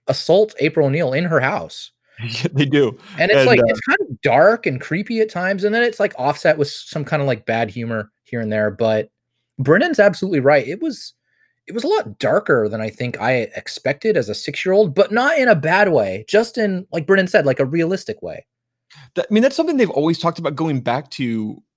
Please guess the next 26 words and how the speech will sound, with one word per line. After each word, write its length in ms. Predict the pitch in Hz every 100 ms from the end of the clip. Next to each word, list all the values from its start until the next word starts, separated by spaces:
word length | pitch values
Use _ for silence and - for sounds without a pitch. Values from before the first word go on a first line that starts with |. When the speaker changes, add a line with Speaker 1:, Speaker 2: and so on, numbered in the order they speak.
| _ _ _
Speaker 2:
for 100 | -
Ninja 220 | 131 127 120
Turtles. 360 | 131 117 113
Like, 220 | 120 110 - _ -
they've, 360 | 143 143 135 - _ _
they, 140 | 151 156 117 - -
everybody 360 | 160 196 202
wants 360 | 127 123 156 -
them 120 | 151
to 60 | 127
go 120 | 127
back 300 | 113 120 123
to 60 | 123
this 260 | 117 - - _ _ 127
gritty, 460 | 120 131 127 120
dark, 680 | 110 - 120 120 117 107 - _ _ _ _ -
uh, 420 | 123 117 110 110 - _ _ _ _
more, 400 | 131 127 127 123
like, 460 | 117 110 107 - _ _ _ _ _ _ _ _ -
real, 520 | 123 131 131 127 120
like, 360 | 117 110 - _ _ - 120
Ninja 200 | 139 127
Turtle 320 | 123 135 123
movie. 480 | 117 120 127 117 117
Like, 320 | 113 110 104 -
'cause 280 | 147 127